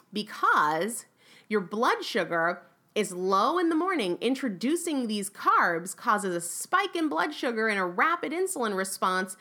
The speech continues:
And as sharp as that spike was, the drop-off is just as extreme. So your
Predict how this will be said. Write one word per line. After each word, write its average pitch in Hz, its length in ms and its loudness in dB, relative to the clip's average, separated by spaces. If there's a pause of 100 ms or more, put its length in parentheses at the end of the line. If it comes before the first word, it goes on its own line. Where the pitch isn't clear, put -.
(200)
And 220 120 0
as 196 160 0
sharp 320 480 -2
as 349 120 -2
that - 260 -4
spike 269 340 -2
was, 453 340 0 (260)
the 208 100 0
drop-off 196 800 2
is 175 200 -4
just 185 400 -2
as 185 120 -4
extreme. - 640 -4 (220)
So - 120 -4
your 220 220 0